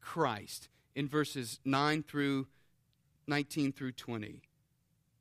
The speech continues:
You see, the church living under authority of Christ is commissioned with the authority of Christ. Question is, what are we commissioned to do, church? And the answer is, we are commissioned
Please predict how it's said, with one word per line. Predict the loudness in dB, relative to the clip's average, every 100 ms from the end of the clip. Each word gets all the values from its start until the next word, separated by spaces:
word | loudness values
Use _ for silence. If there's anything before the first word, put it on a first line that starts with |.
| _ _ _ _ _
You | -6
see, | -2
the | -2
church | -2 -2 -2 0
living | 0 2 2 0 0
under | -2 0 -2
authority | -2 -2 0 2 0
of | -4 -6
Christ | -6 -4 -6 -14 -18 -20 _ _ _ _ _ _
is | 0 0
commissioned | -2 2 2 2 -2 -8 -10 -14 -20 _
with | 6 6 6 -4 -8
the | -4 -4
authority | -2 -4 -2 -4 -8
of | -12 -10
Christ. | -8 -8 -10 -16 -18 _ _ _ _ _ _ _ _ _ _ 0
Question | 0 2 -2
is, | -2 2
what | 4 4
are |
we | 4 2
commissioned | 2 -2 0 -2 -4
to | -4
do, | -4 -4
church? | -6 -6 -6 -8 -12 -14 _ _ _ _ _ _ _ -2
And | 2
the | 4 4
answer | 2 0 0
is, | 0 -2
we | -2 -2 0
are | 0 0
commissioned | 0 0 2 0 -2 -6 -6